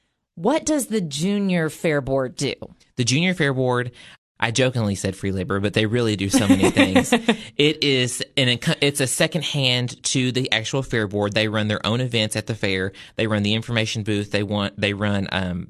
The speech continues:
Speaker 2: Grandma's Barnyard, which is a, a recurring theme of the Putnam County Fair, which is where they have live animals and they're growing crops and they're cooking cast iron skillets. And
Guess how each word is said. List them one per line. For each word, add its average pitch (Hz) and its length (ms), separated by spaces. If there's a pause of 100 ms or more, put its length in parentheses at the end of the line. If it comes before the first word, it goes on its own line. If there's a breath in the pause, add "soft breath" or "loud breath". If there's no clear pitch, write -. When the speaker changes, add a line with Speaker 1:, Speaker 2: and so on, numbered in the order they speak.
Speaker 2:
Grandma's 110 360
Barnyard, 101 440
which 101 140
is 104 140
a, 101 160
a 107 120
recurring 107 400
theme 104 300
of 98 80
the 95 80
Putnam 98 280
County 101 220
Fair, 98 300
which 95 160
is 95 140
where 98 100
they 95 120
have 95 260 (300 loud breath)
live 107 260
animals 101 520
and 98 160
they're 101 80
growing 98 300
crops 95 340
and 98 120
they're 98 80
cooking 104 320
cast 95 320
iron 95 160
skillets. 95 500
And 92 140